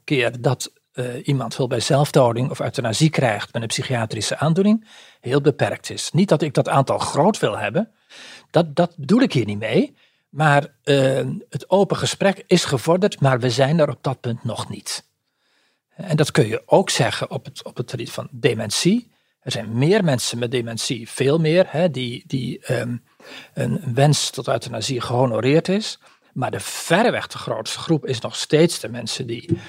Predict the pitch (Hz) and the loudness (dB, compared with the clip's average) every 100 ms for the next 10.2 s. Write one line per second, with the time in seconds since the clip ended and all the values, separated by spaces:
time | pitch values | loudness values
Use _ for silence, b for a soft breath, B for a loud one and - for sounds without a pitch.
0 | B B _ 147 123 - 127 120 117 - | B B _ -6 -6 -6 -8 -8 -12 -18
1 | _ _ _ 139 - 120 120 - - - | _ _ _ -4 -2 0 0 0 -12 -16
2 | - - 113 110 147 160 180 - - - | -6 -2 2 6 8 8 6 4 -8 -14
3 | - _ _ 151 170 156 156 139 143 151 | -16 _ _ -20 -20 -20 -20 -20 -20 -20
4 | 170 135 127 170 135 170 185 135 143 147 | -10 -8 -6 -6 -6 -4 -2 0 4 4
5 | 117 131 143 123 165 175 190 269 294 B | 2 2 4 4 4 4 4 2 -2 B
6 | B B B - 160 135 - 135 165 160 | B B B -6 -2 0 -2 0 4 4
7 | 185 - 139 139 143 156 - 147 - 131 | 2 0 2 4 4 4 4 2 4 -2
8 | 127 - _ 147 147 135 - _ 139 135 | -2 -8 _ 0 0 0 -6 _ 2 2
9 | 143 156 180 151 123 120 131 131 143 131 | 0 2 2 2 2 2 2 2 2 2
10 | 135 120 | -2 -2